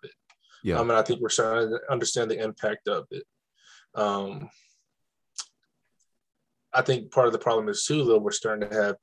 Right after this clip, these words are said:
Speaker 1: kid, more kids that are having kids. And I think that's where
Speaker 2: Yeah.
Speaker 1: a big part of the issue is too.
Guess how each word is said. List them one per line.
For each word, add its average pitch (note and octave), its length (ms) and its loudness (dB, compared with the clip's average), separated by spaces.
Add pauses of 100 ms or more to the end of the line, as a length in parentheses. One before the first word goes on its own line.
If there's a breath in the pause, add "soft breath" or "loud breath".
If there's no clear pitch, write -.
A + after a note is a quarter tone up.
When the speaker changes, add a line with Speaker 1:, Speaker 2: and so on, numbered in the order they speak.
(320)
Speaker 1:
kid, C#3+ 400 0
more A#2 240 2
kids C3+ 300 -2
that G#2 80 2
are G#2 100 0
having - 240 -6
kids. - 500 -10
And A#2+ 120 0
I A2 60 2
think G#2+ 200 -4
that's A2 220 0
where G#2+ 140 2
Speaker 2:
Yeah. D#2+ 40 4
Speaker 1:
a - 40 0
big G#2+ 180 0
part G#2 180 -8
of G2+ 60 -4
the G2+ 80 -4
issue G#2 380 -8
is - 200 -8
too. - 380 -6